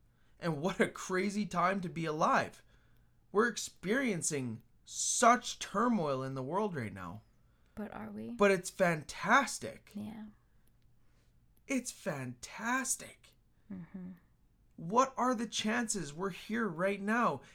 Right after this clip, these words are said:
Speaker 1: And it's simply because we were meant to be. It, it is. If you don't believe that, then you wouldn't exist. There's a reason you're here.
Speaker 2: Mm-hmm.
Speaker 1: That's special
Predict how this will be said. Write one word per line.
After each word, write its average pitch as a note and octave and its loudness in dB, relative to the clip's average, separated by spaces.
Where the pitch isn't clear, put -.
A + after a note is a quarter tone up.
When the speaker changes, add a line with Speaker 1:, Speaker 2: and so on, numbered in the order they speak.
Speaker 1:
And E3+ -2
it's D#3 -2
simply A#3+ 0
because E3 -4
we E3 -4
were D3 -8
meant C3 -4
to - -10
be. A2 -12
It, B3 -8
it E3+ -10
is. - -6
If - -12
you E3 -6
don't G3+ 0
believe G#3+ -2
that, B2+ -4
then E3+ -6
you E3+ -8
wouldn't G#3+ -2
exist. D#3 -8
There's E3 -4
a D#3 0
reason G3 -4
you're G3 -6
here. A3+ -8
Speaker 2:
Mm-hmm. F#3+ -10
Speaker 1:
That's G3 0
special F#3 -4